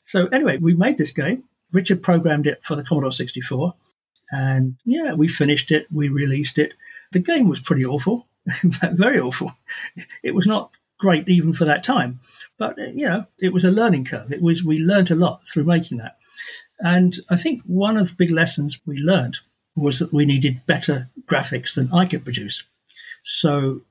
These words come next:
I started to hunt around for an artist who could join us. And we found a guy called Steve Brown.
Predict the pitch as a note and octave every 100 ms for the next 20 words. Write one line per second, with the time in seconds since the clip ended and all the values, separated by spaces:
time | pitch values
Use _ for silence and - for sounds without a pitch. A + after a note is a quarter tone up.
0 | - E3 F#3 - F3+ E3+ D#3 C3 D3+ D3
1 | C#3+ C#3 C3 B2+ C3 C3 B2 B2+ D3+ F3+
2 | G#3+ F3 - - - C3 C3 C3 G3+ G3
3 | A#2+ - _ _ - - - - _ _
4 | - E3 D#3+ E3+ F3+ F3+ A#3+ A#3 F#3 F#3
5 | F3+ F3 - - F3 - F#3+ D#3+ A#2 B2